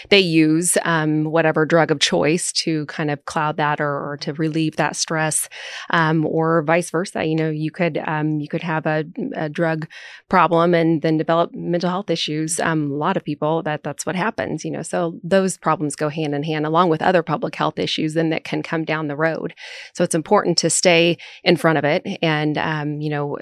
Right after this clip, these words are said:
make sure to point out all the resources, um, that, that, um, you can direct individuals to. And that's one of the things that, um, Asia's really working hard to do, is to point out those resources in our community so we can get people the help that they need.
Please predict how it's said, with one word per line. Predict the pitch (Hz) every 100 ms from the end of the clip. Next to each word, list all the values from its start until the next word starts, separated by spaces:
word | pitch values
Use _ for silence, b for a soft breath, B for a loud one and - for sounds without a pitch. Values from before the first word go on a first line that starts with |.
| - -
make | 175 160
sure | -
to | 156
point | - 196 180
out | 160 156
all | 147
the | 147
resources, | 143 147 - 147 - 147 147 -
um, | - 147 147
that, | 147 147 - -
that, | 147 139 - - - 139
um, | 151
you | 147 147
can | 151 143
direct | 139 143 143 - - -
individuals | 156 147 147 143 143
to. | - 151
And | 143
that's | 143
one | - 147
of | 151
the |
things | 147 147 147 -
that, | 143 143
um, | 147 139
Asia's | - 143 143 -
really | 147
working | 143 147 151
hard | 156 147
to | 143
do, | 147 143
is | 143
to | -
point | - 156 147
out | 143
those | - 143
resources | 147 143 - 143 147 143
in |
our | 135
community | - 139 156 175 127 135 B B B
so | - 160
we |
can | 160
get | 151 151
people | 151 143
the | 151
help | 139 -
that | -
they | 135
need. | 135 139 135 -